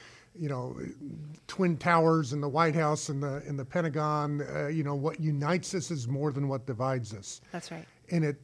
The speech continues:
Speaker 1: has that sick feeling today that I don't know that you can say that.
Speaker 2: And yet, I, I,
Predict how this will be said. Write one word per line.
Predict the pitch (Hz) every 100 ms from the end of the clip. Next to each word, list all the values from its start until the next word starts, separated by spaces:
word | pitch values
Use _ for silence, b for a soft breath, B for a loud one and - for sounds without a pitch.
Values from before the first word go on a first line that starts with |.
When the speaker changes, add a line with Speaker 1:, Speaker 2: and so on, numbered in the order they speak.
| - -
Speaker 1:
has | - 170 156
that | 135 143 -
sick | - 180
feeling | - 175 170
today | 131 135 139 156
that | 143 123 -
I | 147
don't | 160 160
know | 151
that | 147
you | 151
can | 143 139
say | 120 196 202
that. | 135 - B B B B B -
Speaker 2:
And | 311
yet, | 330 302
I, | 320 302 _
I, | 277 302 294